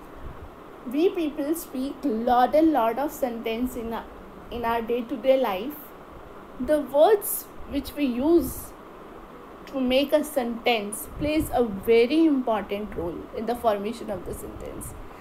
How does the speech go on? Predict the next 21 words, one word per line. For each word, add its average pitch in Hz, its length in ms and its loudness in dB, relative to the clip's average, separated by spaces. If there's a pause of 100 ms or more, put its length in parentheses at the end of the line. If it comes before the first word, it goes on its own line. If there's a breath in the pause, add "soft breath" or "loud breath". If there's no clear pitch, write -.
(880 loud breath)
These 320 420 6
words 254 540 8 (160)
have 247 380 4
their 247 280 8 (220)
own 320 280 10
use 240 380 2
and 240 220 0
have 226 260 2
their 254 260 8
own 269 380 6
work 220 300 0
in 226 140 -6
the 226 120 -4
sentence, 226 840 -4
and 208 300 -6
these 339 340 0
words 220 360 -2
are 214 240 -2
known 220 320 -2
as 208 320 0
the 262 420 0